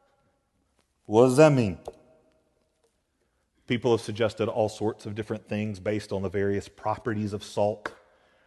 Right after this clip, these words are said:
or on ancient uses of salt. You know, salt's a preservative. Salt was used as monetary exchange. Salt could be used as a fertile, blah, de, blah, de, blah, blah, blah. The list goes on and on and on.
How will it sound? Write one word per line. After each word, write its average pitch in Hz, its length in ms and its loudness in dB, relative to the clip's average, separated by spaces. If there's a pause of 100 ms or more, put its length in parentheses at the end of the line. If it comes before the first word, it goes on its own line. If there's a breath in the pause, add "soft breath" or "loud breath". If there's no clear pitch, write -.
(260)
or 104 120 -6
on 101 460 -4
ancient 107 400 -10
uses 101 540 -8
of 95 140 -14
salt. - 560 -8
You 98 80 -20
know, 101 100 -12
salt's 104 440 -12
a 110 40 -16
preservative. 104 1000 -4
Salt 101 360 -6
was 98 200 -14
used 104 340 -8
as 101 140 -12
monetary 104 680 -6
exchange. 110 640 -12
Salt - 340 -8
could 101 140 -18
be 110 80 -14
used 104 320 -14
as 110 100 -12
a 107 80 -14
fertile, 107 280 -8 (400 soft breath)
blah, 120 160 0
de, 110 80 -2
blah, 98 180 -4
de, 95 80 -8
blah, 92 180 -8
blah, 92 200 -10
blah. 90 220 -10
The - 120 -16
list 92 160 -8
goes 92 160 -10
on 87 220 -12
and 85 80 -18
on 82 140 -18
and 80 100 -20
on. 131 240 0